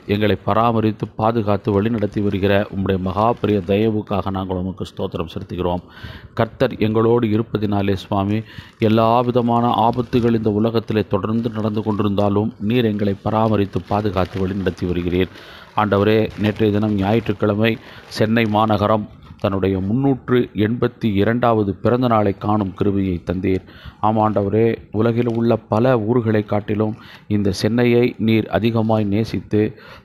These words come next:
தமிழகத்தின் தலைநகரமாகவும், இந்தியாவின் நாலாவது பெரிய நகரமாகவும், உலகிலேயே முப்பத்தி ஓராவது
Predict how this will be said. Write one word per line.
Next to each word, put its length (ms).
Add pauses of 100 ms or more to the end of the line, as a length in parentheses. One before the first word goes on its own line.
தமிழகத்தின் 680 (100)
தலைநகரமாகவும், 960 (340)
இந்தியாவின் 640
நாலாவது 640
பெரிய 340
நகரமாகவும், 840 (400)
உலகிலேயே 920
முப்பத்தி 580
ஓராவது 600